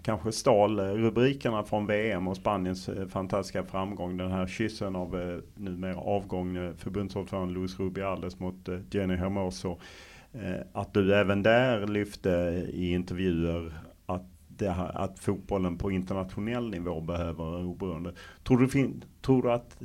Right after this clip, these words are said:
fifa och uefa och de här organisationerna, du sitter ändå i då fifa och internationella spelarfacket,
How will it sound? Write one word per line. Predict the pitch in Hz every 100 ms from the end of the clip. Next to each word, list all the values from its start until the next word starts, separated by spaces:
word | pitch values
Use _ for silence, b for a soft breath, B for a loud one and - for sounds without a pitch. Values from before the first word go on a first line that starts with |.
| 123 B -
fifa | 120 123 123 110
och | 104 104
uefa | 110 131 135 104
och | 104
de | 107
här | 120 107
organisationerna, | 101 107 107 113 131 107 98 95
du | 95 101
sitter | 110 107 107
ändå | 110 101
i | 98 92
då | 95 90
fifa | - 95 92 95
och | 95
internationella | 90 98 98 - 95
spelarfacket, | 95 98 95 98 98 -